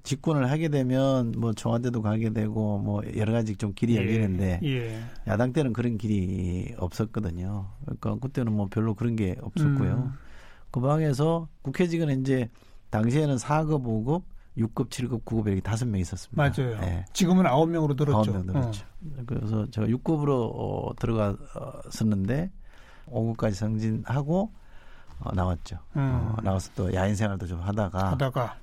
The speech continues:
Speaker 1: 예. 그리고, 어, 김대중 대통령께서 이제 처음으로 수평적 정권 교체하시고.
Speaker 2: 예.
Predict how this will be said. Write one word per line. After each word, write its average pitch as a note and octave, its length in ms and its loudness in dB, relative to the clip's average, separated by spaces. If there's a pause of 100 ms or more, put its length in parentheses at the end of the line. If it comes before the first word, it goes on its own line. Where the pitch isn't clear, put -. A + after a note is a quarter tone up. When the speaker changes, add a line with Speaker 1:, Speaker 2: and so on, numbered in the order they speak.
(120)
Speaker 1:
예. F2 280 -2 (100)
그리고, E3+ 640 0 (680)
어, B2 1040 -4
김대중 D3 260 2
대통령께서 A2+ 1160 0
이제 G2+ 160 -2
처음으로 D#3 380 0
수평적 B2 460 -2
정권 G#2 280 -2
교체하시고. G2 920 -2
Speaker 2:
예. C#3 200 2